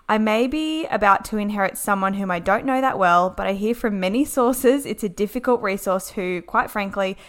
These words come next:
pisses off both her internal and external stakeholders. Let's call her a five out of ten.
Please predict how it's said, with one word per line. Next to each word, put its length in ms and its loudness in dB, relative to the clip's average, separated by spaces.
pisses 380 0
off 220 0
both 280 4
her 160 0
internal 540 0
and 240 -4
external 440 -6
stakeholders. 680 -8
Let's 180 -2
call 180 4
her 160 4
a 80 0
five 320 4
out 140 0
of 100 -4
ten. 440 -10